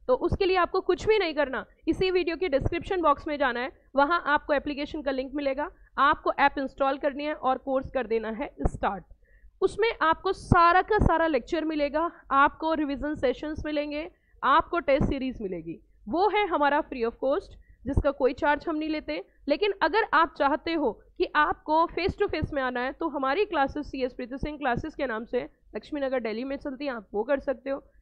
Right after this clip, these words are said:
तीसरा, आप चाहते हो कि मुझे घर पर ही live करना है, तो आप बिना दिल्ली आए घर पर भी face to face class के साथ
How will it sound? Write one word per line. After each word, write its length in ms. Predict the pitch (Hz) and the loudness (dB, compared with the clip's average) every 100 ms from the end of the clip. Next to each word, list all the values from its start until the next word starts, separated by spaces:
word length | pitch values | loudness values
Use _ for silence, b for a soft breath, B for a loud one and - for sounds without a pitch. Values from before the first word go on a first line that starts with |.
| _ | _
तीसरा, 300 | 349 370 403 392 - | 4 6 6 4 4
आप 300 | 285 339 - 302 | 6 6 4 2
चाहते 300 | 277 294 349 | 2 2 -2
हो 60 | |
कि 100 | 339 | 0
मुझे 220 | 349 349 | 0 -2
घर 200 | 269 269 | -2 -2
पर 180 | 262 320 | 2 4
ही 120 | 359 | 4
live 240 | 311 269 294 | 4 2 2
करना 280 | 269 254 269 | 0 0 -2
है, 120 | 208 b b 302 | -4 b b -2
तो 60 | |
आप 240 | - 285 254 | 2 4 4
बिना 300 | 285 381 403 | 2 2 2
दिल्ली 320 | 330 302 320 | 2 2 4
आए 200 | 277 277 | 2 2
घर 220 | 262 285 | 0 0
पर 220 | 285 359 | 2 2
भी 160 | 285 294 | 2 -2
face 300 | - 320 - | -2 -4 2
to 200 | 427 403 | 2 2
face 200 | 359 - | 0 0
class 260 | 294 285 - | 2 2 2
के 100 | 302 | -2
साथ 160 | 269 | -2